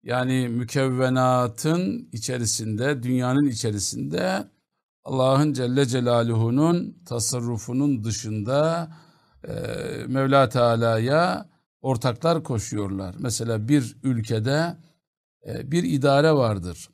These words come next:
O idarenin içerisinde bir idare daha yapılmaya kalkışılırsa o zaman buna ihtilal deniliyor, efendim, ihanet deniliyor, başkaldırma deniliyor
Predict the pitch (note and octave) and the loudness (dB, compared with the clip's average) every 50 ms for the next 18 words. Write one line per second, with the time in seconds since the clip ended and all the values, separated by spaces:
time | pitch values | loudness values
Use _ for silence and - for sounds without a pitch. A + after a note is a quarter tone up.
0 | _ _ - C3+ C#3+ D3 D3 - C3+ B2 A2+ C3 C3 C#3 C#3 D3+ E3 F3+ F#3 D3+ | _ _ -4 0 2 2 2 0 -2 -2 0 2 4 4 4 4 2 0 -2 -4
1 | - F3 E3 D3 C#3 A#2 - - C3 B2 A#2+ A2+ A#2 A2+ G#2+ A#2+ D#3+ D3 C3+ A2 | -2 -2 0 0 0 0 -2 -2 -2 -4 -4 -2 -2 -4 -2 -2 -4 -4 -4 -6
2 | - - - - B2+ A#2+ A2+ C3 B2+ B2+ C3+ C#3+ C#3+ A#2+ B2+ A#2 A#2 A#2 A2 G2 | -12 -14 -12 -8 -6 -2 2 4 4 6 6 4 4 2 2 2 4 4 2 2
3 | - - - _ _ _ _ _ _ _ - G#2 F#2+ - C3+ C3 B2+ B2+ B2+ A#2+ | -2 -6 -14 _ _ _ _ _ _ _ -16 -16 -10 -4 -4 0 0 2 2 2
4 | A#2 A2 A2 - G#2 G#2+ G2+ - A2 G2 - B2 C3 C#3+ G#3 F#3 - - G3+ G3 | 0 0 -2 -2 -4 -2 -2 -4 -6 -6 -4 -6 -6 -4 -4 -4 -4 -2 -2 -2
5 | G3 G#3+ - - - _ _ _ _ _ _ _ - B2+ B2 A#2 A2+ B2+ B2+ C#3 | -2 -2 -4 -6 -12 _ _ _ _ _ _ _ -10 -4 -2 -2 0 2 2 2
6 | D3 D#3+ D#3 C3+ D3 D#3 E3 D#3+ D#3+ D#3 D3 B2 - - D3 C#3+ D3 D3+ D3+ C#3+ | 2 2 2 0 -2 -2 -2 -2 -2 -2 -4 -4 -2 -2 2 4 6 6 6 4
7 | A#2+ A2+ G#2 F#2+ F#2+ F#2 F2+ F2+ - G#2 A2 G#2 G#2 G#2+ A#2 B2 C#3 D#3 F3 E3 | 4 2 0 0 0 -2 -2 -4 -6 -6 -6 -4 -2 2 4 6 6 6 6 6
8 | D#3 D3 - - C3 B2 A2 - B2 A2+ A2+ A2 C3+ D3 D3 - B2 A2 G#2 B2 | 2 -8 -6 -2 -2 -2 0 0 -2 -2 0 0 0 0 0 0 -2 0 2 2
9 | B2+ C3 C3 C#3+ D3+ D3+ D#3 - A#2+ G#2 G#2 G2 F#2+ G2 A#2 C#3 D#3+ D#3+ C#3 D3+ | 4 4 6 6 6 4 4 -2 -4 -2 -2 -2 -2 -2 -2 0 0 0 2 2
10 | E3 D#3 - - - C3 A#2+ A2 G#2+ G#2+ G2 A#2+ A#2+ G#2+ A2 G#2+ A2 A#2 B2+ C#3 | 2 2 2 0 -2 -2 -2 -2 -2 -2 -2 -2 -2 -2 -2 -2 -2 -2 0 2
11 | D3+ D#3 D#3 D#3+ D#3+ F#3 D#3+ | 2 4 4 2 2 0 -4